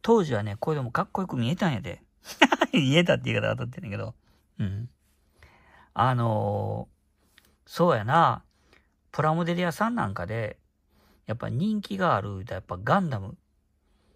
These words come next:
で、シャーザク。で、量産型ザク。で、あと、グフ。ぐらいかな。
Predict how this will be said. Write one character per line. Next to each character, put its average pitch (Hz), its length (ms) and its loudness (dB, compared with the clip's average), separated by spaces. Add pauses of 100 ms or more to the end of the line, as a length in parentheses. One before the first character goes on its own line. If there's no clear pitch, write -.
(240)
で、 107 760 -8
シ - 180 -10
ャ 143 120 -2
ー - 40 -2
ザ 135 140 -2
ク。 131 240 -8 (1400)
で、 135 480 -2
量 165 200 0
産 151 220 -2
型 135 200 -6
ザ 117 160 -4
ク。 - 220 -14 (920)
で、 131 160 0
あ 117 120 -2
と、 107 520 -6
グ 160 140 0
フ。 123 200 -6 (1300)
ぐ 107 220 -8
ら 117 120 -2
い - 60 -10
か - 120 -12
な。 160 380 -2